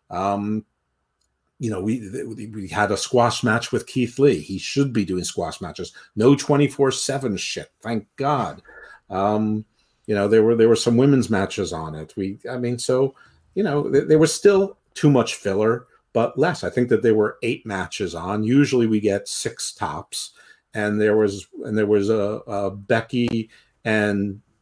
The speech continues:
Bianca confrontation, which, while there wasn't a match, there was physicality in it. So I'll sort of call that a, you know, eight and a half matches. So for, for a Raw, th-,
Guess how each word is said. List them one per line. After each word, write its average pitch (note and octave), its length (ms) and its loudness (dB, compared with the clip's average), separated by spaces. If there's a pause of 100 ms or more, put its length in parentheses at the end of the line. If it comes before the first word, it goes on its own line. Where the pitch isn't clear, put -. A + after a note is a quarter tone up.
Bianca A#2 480 4
confrontation, A2 760 -4
which, - 220 -6
while G#2 180 2
there F#2+ 120 0
wasn't F#2+ 300 0
a A2 40 -2
match, D#3 300 0
there G2+ 80 0
was F2+ 140 -4
physicality F2 880 -2
in F2 160 -10
it. D#2+ 120 -12
So A2 160 0
I'll G2 160 0
sort A#2 220 2
of - 100 -6
call G2 220 -2
that F2+ 200 -2
a, E2 220 -6 (400)
you G2 80 0
know, E2 240 -6
eight A2 160 4
and G2 100 0
a F2 40 -4
half F2 260 -6
matches. D2+ 400 -12
So F#2 240 -6
for, F#2 380 -10 (180)
for A#2+ 220 2
a F#2 60 2
Raw, F3 420 0 (560)
th-, C#3+ 100 -6